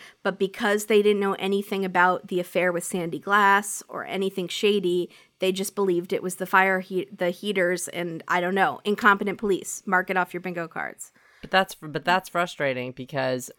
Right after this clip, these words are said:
Speaker 2: obviously if they're doing an autopsy, they think it's foul play, right? Because the body is burned so badly.
Speaker 1: Well,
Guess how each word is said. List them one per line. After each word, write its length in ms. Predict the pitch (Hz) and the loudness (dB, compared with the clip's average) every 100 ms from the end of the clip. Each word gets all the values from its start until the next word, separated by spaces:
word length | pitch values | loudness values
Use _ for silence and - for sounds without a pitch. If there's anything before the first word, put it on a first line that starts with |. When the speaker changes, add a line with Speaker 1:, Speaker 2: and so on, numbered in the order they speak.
| - | 4
Speaker 2:
obviously 680 | 156 175 185 170 - 151 143 | 6 6 2 -2 -4 -4 -4
if 80 | 131 | -4
they're 100 | 135 | -4
doing 240 | 135 131 | -4 -6
an 60 | 131 | -4
autopsy, 500 | 127 131 127 127 131 | -4 -2 -4 -4 -8
they 140 | 123 | -8
think 200 | 123 127 | -8 -10
it's 140 | 127 - | -10 -2
foul 260 | 120 113 | -2 -2
play, 380 | - 127 120 123 | -6 -8 -8 -8
right? 380 | 127 117 135 170 - | -4 -2 -2 -6 -10
Because 200 | 143 139 | -8 -6
the 60 | |
body 320 | 127 135 131 131 | 0 2 2 -2
is 120 | 117 | -6
burned 340 | 147 135 127 | -6 -4 -6
so 180 | - 131 | -4 -4
badly. 640 | 123 120 123 120 - - _ _ _ | 2 2 2 -4 -14 -20 _ _ _
Speaker 1:
Well, 500 | 262 247 240 240 - | 2 6 6 4 -2